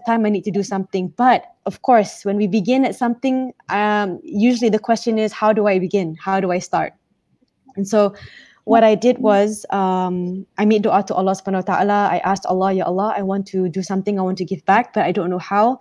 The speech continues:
I'm not too sure who. Please guide me to the right people so that I can learn from them and so that I can, uh, help them, help people." One of the things that really, uh, motivated me to do something was when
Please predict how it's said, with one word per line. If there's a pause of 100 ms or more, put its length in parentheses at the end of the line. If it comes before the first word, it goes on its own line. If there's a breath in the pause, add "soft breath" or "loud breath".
(320 soft breath)
I'm
not
too
sure
who. (800)
Please
guide
me
to
the
right
people
so
that (100)
I
can
learn
from
them
and
so
that
I
can, (320 loud breath)
uh,
help
them,
help
people." (800)
One
of
the
things
that
really,
uh,
motivated
me (100)
to
do
something
was
when